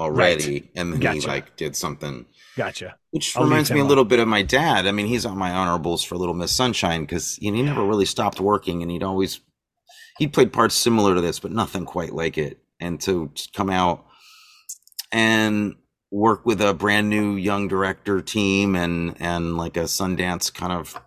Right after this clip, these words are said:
Speaker 1: project that was all new, very young people, and to win his Oscar for it was pretty cool. So props to you, Dad, on that. Um,
Speaker 2: Awesome.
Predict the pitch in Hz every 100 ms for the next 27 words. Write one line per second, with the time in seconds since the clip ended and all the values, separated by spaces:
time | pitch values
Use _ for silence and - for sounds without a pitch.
0 | - 98 92 82 90 73 90 - 80 -
1 | - _ - 98 101 98 90 90 87 87
2 | 87 78 85 87 87 92 78 87 82 78
3 | _ _ _ _ _ _ _ - 110 110
4 | 117 117 113 127 127 120 131 131 101 -
5 | 87 85 82 - 87 - - 80 73 87
6 | 69 - - 85 - 104 98 - - 85
7 | 82 73 87 78 76 73 78 73 71 -
8 | _ _ 78 76 73 71 69 -